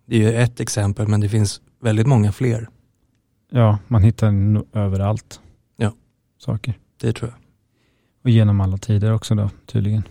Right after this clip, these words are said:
Speaker 1: Ja, i alla fall långt tillbaka i tiden. Men tanken med den här dagen är ju att de här tillfällena som vi har upptäckt nu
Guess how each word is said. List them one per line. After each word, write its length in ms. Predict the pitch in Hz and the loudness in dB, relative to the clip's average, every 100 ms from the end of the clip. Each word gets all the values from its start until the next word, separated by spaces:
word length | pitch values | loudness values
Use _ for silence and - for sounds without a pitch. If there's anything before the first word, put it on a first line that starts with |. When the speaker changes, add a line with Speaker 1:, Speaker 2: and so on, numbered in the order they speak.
| - _ _ _ _ _ _ | -16 _ _ _ _ _ _
Speaker 1:
Ja, 260 | 127 113 117 - _ _ _ - | 2 2 2 -4 _ _ _ -6
i 140 | 123 | 2
alla 140 | 120 123 | 4 4
fall 160 | 127 | 4
långt 220 | 117 120 | 4 2
tillbaka 360 | - 117 101 110 | 0 0 0 0
i 280 | 104 101 98 | 0 0 -2
tiden. 420 | - 107 101 101 - _ _ _ _ _ _ - | -4 -4 -4 -6 -10 _ _ _ _ _ _ -6
Men 320 | 107 113 - _ | -2 0 -2 _
tanken 500 | - 135 101 165 165 | 0 0 2 0 2
med 100 | 156 | 2
den 100 | 151 | 2
här 120 | 127 | 2
dagen 280 | 104 104 107 | 0 0 0
är 100 | 104 | 0
ju 80 | 101 | 0
att 200 | 101 - - _ _ _ _ _ _ - | -2 -6 -20 _ _ _ _ _ _ -6
de 120 | 113 | 0
här 340 | 104 98 98 - _ _ _ _ _ - | 2 2 -2 -8 _ _ _ _ _ -4
tillfällena 720 | 120 104 - 104 104 104 107 | 0 0 0 0 0 -2 -4
som 320 | - 104 104 | -4 -4 -4
vi 260 | 107 113 120 | 0 2 4
har 160 | 117 110 | 4 2
upptäckt 560 | 110 - 101 - - | -2 -4 -8 -8 -2
nu 300 | 120 120 123 | 2 2 0